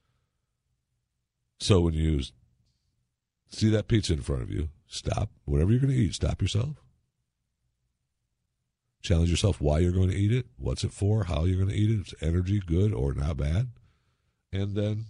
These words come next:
choose which way you're gonna go with it, because choices have consequences. So simple to lose dot com works,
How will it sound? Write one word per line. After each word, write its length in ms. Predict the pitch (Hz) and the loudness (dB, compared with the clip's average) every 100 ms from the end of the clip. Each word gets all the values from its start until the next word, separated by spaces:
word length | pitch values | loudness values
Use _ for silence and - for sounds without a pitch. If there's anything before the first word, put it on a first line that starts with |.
| - | -4
choose 400 | - - - - _ _ _ _ _ _ _ _ _ _ | 0 0 -2 -14 _ _ _ _ _ _ _ _ _ _
which 160 | 80 | 0
way 80 | 101 | 2
you're 120 | 104 | 2
gonna 120 | 113 123 | 2 0
go 160 | 147 | 0
with 140 | 131 - | -2 -4
it, 100 | - | -4
because 320 | - 90 71 | -2 0 -2
choices 540 | - 104 95 - 92 | 2 2 4 0 -2
have 260 | - 87 73 | 0 -2 -2
consequences. 800 | - 76 - - - - - - - - - | -6 -4 -6 -12 -14 -16 -18 -20 -20 -20 -20
So 160 | - 85 | -2 -2
simple 440 | - 147 143 160 | 2 2 2 0
to 200 | - 135 | 2 2
lose 300 | 135 98 90 | 4 4 2
dot 320 | 82 90 87 | 0 -2 -2
com 360 | - 85 73 76 - _ _ _ _ _ _ | -2 -2 -2 -6 -14 _ _ _ _ _ _
works, 720 | - 80 139 139 120 - - | -6 2 4 4 2 -8 -14